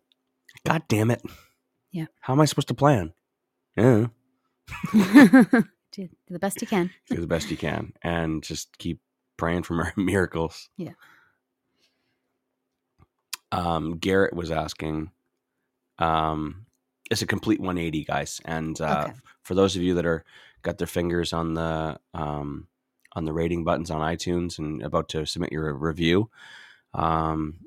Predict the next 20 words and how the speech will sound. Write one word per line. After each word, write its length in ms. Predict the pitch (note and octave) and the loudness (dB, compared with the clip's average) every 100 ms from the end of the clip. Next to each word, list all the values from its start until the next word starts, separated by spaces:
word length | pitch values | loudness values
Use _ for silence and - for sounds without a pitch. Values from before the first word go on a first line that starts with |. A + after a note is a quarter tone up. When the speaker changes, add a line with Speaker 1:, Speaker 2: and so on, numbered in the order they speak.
| - | -10
Speaker 1:
your 100 | E2 | -6
negative 340 | D#2+ E2 D#2+ | -4 -4 -6
reviews 380 | D#2 D2+ E2 E2+ | -6 -2 -2 0
on 60 | D#2 | -6
the 60 | |
podcast, 580 | - E2+ D#2+ F2 E2+ - | -2 -2 0 0 0 -4
I 20 | |
just 200 | - - | -10 -4
want 180 | E2+ D#2+ | -4 -2
you 80 | F#2 | 0
to 40 | |
know 220 | F#2 F2 E2+ | 2 2 0
that 100 | - | -2
there's 180 | E2 - | -10 -4
different 280 | F2 F#2+ | -4 -2
questions 440 | - F2+ F2 F2+ E2 | 0 0 0 -4 -4
on 140 | D#2 | -6
different 320 | D#2 E2 E2 D#2+ | -8 -8 -8 -8
topics 400 | D2+ D2+ C#2+ - | -8 -10 -18 -14
today, 320 | C#2+ D2+ | -10 -10